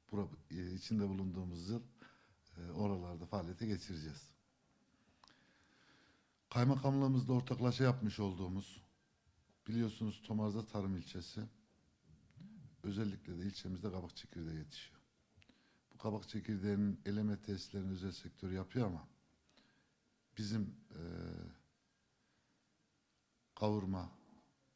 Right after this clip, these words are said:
paketleme tesisine ihtiyacımız vardı. Onu da kaymakamlığımızla beraber ortak bir proje yaparak orana sunduk. Oranından da inşallah oradan alacağımız destekle beraber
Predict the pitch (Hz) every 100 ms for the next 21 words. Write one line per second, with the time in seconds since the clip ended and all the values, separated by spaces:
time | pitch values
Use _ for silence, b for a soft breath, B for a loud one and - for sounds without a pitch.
0 | _ - 80 104 98 95 85 101 90 -
1 | 104 104 - 95 82 85 80 71 78 76
2 | - - B B B - 117 98 - 107
3 | 104 104 101 98 92 85 87 92 90 87
4 | 92 - 107 - 87 - 104 90 87 -
5 | _ _ - 104 - 98 101 - _ B
6 | B B B B - 104 98 87 - 110
7 | 104 110 - - _ B B B B _
8 | 117 110 104 98 101 98 101 - 92 90
9 | 104 98 98 95 87 90 90 82 98 -
10 | - 95 92 90 87 107